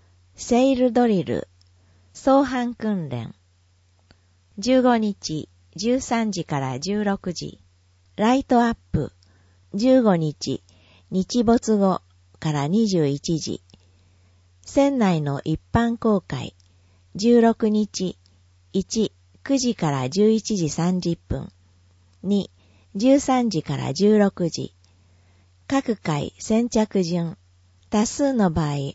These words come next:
早めに締め切りなど。十五日は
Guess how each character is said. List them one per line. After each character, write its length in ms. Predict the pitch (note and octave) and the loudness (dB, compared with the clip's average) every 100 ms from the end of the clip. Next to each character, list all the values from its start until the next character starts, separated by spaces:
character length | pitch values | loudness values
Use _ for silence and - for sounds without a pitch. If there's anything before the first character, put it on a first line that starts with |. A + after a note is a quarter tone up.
| _ | _
早 380 | - G#3 A#3 A#3 | -6 0 2 2
め 160 | A#3 | 0
に 120 | A3 | 0
締 160 | A3+ G3+ | -2 0
め 160 | G#3+ G#3+ | 0 0
切 140 | G#3 | -2
り 120 | G3+ | 0
な 200 | F#3+ F3 | 0 -2
ど。 200 | C#3+ - _ _ _ _ _ _ _ _ _ _ _ _ _ _ _ _ _ _ _ G3 | -4 -8 _ _ _ _ _ _ _ _ _ _ _ _ _ _ _ _ _ _ _ -6
十 280 | A#3+ C#4 | 2 4
五 140 | C4 G3+ | 4 4
日 360 | F3 - E3+ | 2 -2 -2
は 200 | D#3+ D#3 | -2 -2